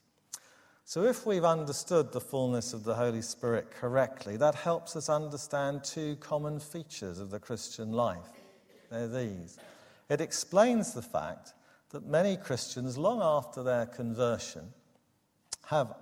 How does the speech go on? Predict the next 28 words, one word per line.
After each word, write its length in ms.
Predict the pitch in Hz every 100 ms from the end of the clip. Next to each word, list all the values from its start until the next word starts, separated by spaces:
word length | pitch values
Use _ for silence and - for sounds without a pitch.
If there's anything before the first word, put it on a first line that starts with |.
| -
unforgettable 1800 | 139 156 156 156 151 151 - - _ - 131 139 127 - 113 120 113 113
spiritual 800 | - - - 117 113 - - 104
experiences. 1300 | 101 - - 113 101 92 85 85 - - 101 - - - - _ _ _ _ _ _ _ _ -
For 120 | 139
every 260 | 190 185
Christian, 540 | 175 - 120 - 120 123
there's 260 | 127 123
the 180 | - 120
initial 720 | 120 127 143 147 - 127 95
filling 460 | 95 - 113 107 104
of 100 | 92
the 160 | 92
Holy 320 | 95 107 98 98
Spirit 640 | - - 92 143 185 - - _ _ _
at 120 | -
the 80 | 120
time 480 | - - 120 117 117
of 100 | 110
his 240 | - 107
or 120 | 104 101
her 220 | 107 101
conversion. 800 | - 107 98 104 101 - - 92 - - _ _ -
But 140 | 117
that 240 | 175 208
leaves 300 | 170 170 151
plenty 640 | - - 196 269 - 160 147
of 120 | 127
room 540 | 143 139 98 80 113